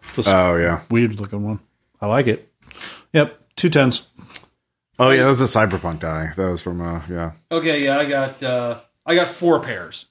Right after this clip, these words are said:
Speaker 2: Okay. Yeah. So
Speaker 1: Good
Speaker 2: both of
Speaker 1: God.
Speaker 2: you succeeded. You notice there is a
Speaker 1: I got
Speaker 2: tiny
Speaker 1: a straight. One, two, three, four. <laughs>
Speaker 2: Yeah, that didn't mean shit. Uh, weirdly enough. Um, so the two of you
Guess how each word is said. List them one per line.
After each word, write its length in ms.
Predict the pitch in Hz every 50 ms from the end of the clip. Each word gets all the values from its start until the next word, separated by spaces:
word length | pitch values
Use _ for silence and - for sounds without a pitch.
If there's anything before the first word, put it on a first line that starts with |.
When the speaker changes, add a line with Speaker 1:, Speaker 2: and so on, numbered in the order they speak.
| _ _ _ - -
Speaker 2:
Okay. 280 | 135 160 185 208 214 147
Yeah. 260 | 117 120 113 98 - -
So 380 | - - - 131 127 123 120
Speaker 1:
Good 80 | 113 98
Speaker 2:
both 220 | - 143 156 147
of 100 | 160 143
Speaker 1:
God. 60 | 135 135
Speaker 2:
you 320 | 131 131 127 113 - _ _ _ _ - 135
succeeded. 580 | - - 131 120 - - 135 123 107 101 95 90 - - - - - - _
You 120 | 127 139
notice 380 | 143 151 147 147 143 147 135 -
there 200 | - 135 131 131
is 200 | 127 123 120 104
a 80 | 113 110
Speaker 1:
I 20 |
got 80 | 107 170 208 233
Speaker 2:
tiny 40 | -
Speaker 1:
a 40 | 123 120 120
straight. 360 | 117 151 143 180 196 165 143 131
One, 180 | 127 143 147
two, 160 | - 151 147
three, 180 | 139 143 143 143
four. 420 | - - 135 131 139 151 156 160 139 -
<laughs> 40 | 95 87 - - - - - - - _ _ _ _ - -
Speaker 2:
Yeah, 1120 | 156 160 180 - - - - - - - _ _ - - - _ - - - - 117 113
that 80 | 107 110
didn't 140 | 113 117 120
mean 140 | 117 107
shit. 300 | 95 117 117 104 - -
Uh, 460 | 113 120 123 117 113 117 113 113 113 110
weirdly 220 | 113 117 117 113 110
enough. 240 | 110 107 98 - -
Um, 360 | 120 117 113 110 107 110 98
so 220 | - - 127 120 117
the 120 | 117 120
two 280 | 117 - - 170 175 175
of 120 | 160 127
you 360 | 117 110 110 107 104 101 104